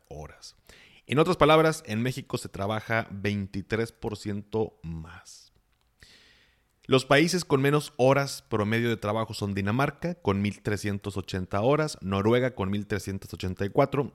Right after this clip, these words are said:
Alemania, con mil trescientas ochenta y seis, Holanda, con mil cuatrocientas treinta y cuatro, y Suecia, con mil cuatrocientas cincuenta y dos horas. Estos datos, eh, los saqué de un artículo del Financiero, pero bueno, son, pues, da-, datos reales, ¿no?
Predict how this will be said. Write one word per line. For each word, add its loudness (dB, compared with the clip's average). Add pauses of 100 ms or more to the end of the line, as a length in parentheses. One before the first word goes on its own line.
Alemania, -2
con 0
mil -2
trescientas -6
ochenta -8
y -4
seis, 2
Holanda, 0
con -4
mil -2
cuatrocientas -6
treinta -8
y -4
cuatro, 0
y -6
Suecia, -2
con -2
mil -4
cuatrocientas -8
cincuenta -8
y -6
dos -4 (640)
horas. -12 (600)
Estos -2
datos, -2 (100)
eh, -12
los -8
saqué -8
de -4
un -4
artículo -6
del -6
Financiero, -2 (840)
pero -2
bueno, -8
son, -6
pues, -20
da-, -12
datos -6
reales, -12
¿no? -6